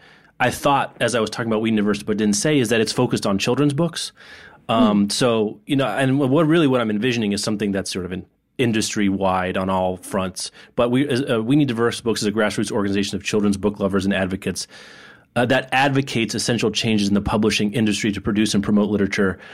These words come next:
Speaker 1: that reflects and honors the lives of all young people. Admirable goal. Um, I think, I think if you just took out children's book lovers, um, of all young people, maybe that's the kind of work, and maybe in the
Speaker 2: Mm-hmm.
Speaker 1: fullness of time, that's what we need. It,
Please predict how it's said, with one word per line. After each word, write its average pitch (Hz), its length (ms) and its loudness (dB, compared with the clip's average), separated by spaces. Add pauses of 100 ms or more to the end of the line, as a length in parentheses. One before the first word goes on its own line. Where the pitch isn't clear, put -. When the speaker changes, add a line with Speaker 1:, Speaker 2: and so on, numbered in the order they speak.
(200)
Speaker 1:
that 117 100 4
reflects 107 400 0
and 107 80 0
honors 98 340 0
the 98 100 0
lives 92 300 -2
of 90 80 -4
all 87 160 -2
young 92 220 -6
people. 110 340 0
Admirable 117 380 2
goal. 107 380 2 (380)
Um, 107 420 2
I 123 80 2
think, 135 340 0 (360)
I 127 80 4
think 143 160 2
if 127 80 2
you 127 60 2
just 120 180 0
took 131 220 0
out 120 260 0
children's 131 520 0
book 147 240 -2
lovers, 147 600 0 (260)
um, 107 680 0 (420)
of 120 100 0
all 120 240 2
young 113 260 0
people, 143 540 0 (560)
maybe 123 380 2
that's 110 240 -2
the 113 80 -2
kind 104 220 0
of 98 40 -2
work, 101 160 0
and 127 160 2
maybe 139 260 4
in 127 100 2
the 131 80 0
Speaker 2:
Mm-hmm. 131 80 -4
Speaker 1:
fullness 127 280 0
of 110 100 -2
time, 101 260 -2
that's 98 180 0
what 101 200 -4
we 107 120 -2
need. 107 180 0
It, 123 240 -4